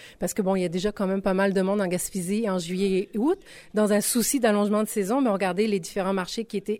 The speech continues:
intéressants. Aussi, euh, on sentait comme, on pensait que les gens de Québec ne nous aimaient pas.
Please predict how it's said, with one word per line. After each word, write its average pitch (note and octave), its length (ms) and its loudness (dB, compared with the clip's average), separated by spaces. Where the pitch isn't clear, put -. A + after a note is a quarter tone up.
intéressants. F3 520 -4
Aussi, A3 460 4
euh, G#3+ 460 6
on A#3 140 6
sentait C4 460 2
comme, D4 500 6
on A#3+ 140 6
pensait E4+ 600 0
que A#3+ 100 2
les F#3+ 420 4
gens B3 180 0
de - 80 -2
Québec G#3 580 0
ne G#3 160 6
nous G3+ 320 4
aimaient C4+ 220 4
pas. E3+ 380 0